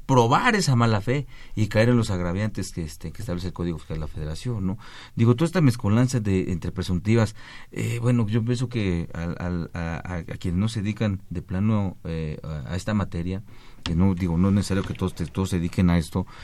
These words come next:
no, no, no queda muy claro, ¿no? Y se, se, se, se convierte en un juego, este, de, de, de inseguridad,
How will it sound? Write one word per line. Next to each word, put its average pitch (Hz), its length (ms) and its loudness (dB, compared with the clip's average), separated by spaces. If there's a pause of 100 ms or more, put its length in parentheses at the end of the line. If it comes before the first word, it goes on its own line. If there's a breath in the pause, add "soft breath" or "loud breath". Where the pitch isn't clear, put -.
(260 loud breath)
no, 101 400 4
no, 101 320 4
no 110 160 6
queda 123 120 6
muy 117 140 8
claro, 107 340 2
¿no? 107 120 4
Y - 20 2
se, 104 160 -2
se, 92 140 -4
se, 92 180 -2
se 92 140 -2
convierte 101 340 0
en 104 80 6
un 104 80 2
juego, 107 380 2 (500 loud breath)
este, 80 960 -4
de, 80 760 -6
de, 85 420 -2
de 90 80 0
inseguridad, 92 720 0